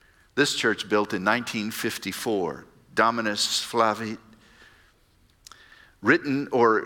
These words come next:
designed by the architect of the Holy Land, as Antonio Barluzzini is called. Several places throughout the Holy Land show his architecture and his beauty. But this church is unique. You'll notice on the four corners that there are bottles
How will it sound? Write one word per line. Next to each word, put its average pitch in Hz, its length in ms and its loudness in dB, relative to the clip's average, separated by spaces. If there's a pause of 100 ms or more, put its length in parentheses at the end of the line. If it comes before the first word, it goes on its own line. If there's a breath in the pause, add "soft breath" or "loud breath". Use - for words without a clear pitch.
(100)
designed 139 720 2
by 110 460 4
the 101 180 -2
architect 123 580 -2
of 98 100 -6
the 98 100 -4
Holy 143 340 2
Land, 87 400 -2
as 85 640 -2
Antonio 87 720 -2 (480 loud breath)
Barluzzini 85 840 -2
is 65 200 -4
called. - 600 -12 (1040 loud breath)
Several 101 380 2
places 95 680 0
throughout 90 520 0
the 92 60 -10
Holy 104 340 2
Land 80 540 -4 (960 loud breath)
show 104 240 2
his 95 260 -2
architecture 92 800 -2
and 78 100 -12
his 69 140 -12
beauty. 85 400 -8
But - 160 -10
this 226 180 -2
church - 280 -2
is 101 120 -4
unique. 107 480 0
You'll 107 80 0
notice 120 380 -2
on 101 80 -4
the 87 80 -6
four 120 260 0
corners 104 640 -2
that 87 140 -6
there 90 160 4
are 85 100 0
bottles 87 880 -2